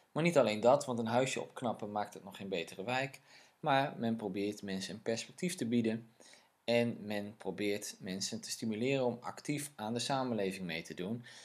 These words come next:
waardoor dus uiteindelijk een soort van integratie ontstaat en waardoor er een se-, sterke sociale cohesie, een samen zijn ontstaan, waardoor die wijk een boost krijgt en positief, eh, in de lift gaat.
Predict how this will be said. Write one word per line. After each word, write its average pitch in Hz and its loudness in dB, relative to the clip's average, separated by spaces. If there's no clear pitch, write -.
waardoor 107 0
dus 113 0
uiteindelijk 107 -2
een 113 -10
soort 95 -8
van - -12
integratie 170 -2
ontstaat 104 -4
en 95 -8
waardoor 90 -4
er 92 -12
een - -8
se-, - 0
sterke 180 2
sociale 117 -2
cohesie, 101 -6
een 120 -2
samen 123 4
zijn 107 0
ontstaan, 101 -2
waardoor 95 -2
die 90 -4
wijk 92 0
een 110 -4
boost 147 0
krijgt 76 -8
en - -14
positief, 92 -4
eh, 90 -8
in 110 -8
de 104 -6
lift - -2
gaat. - -16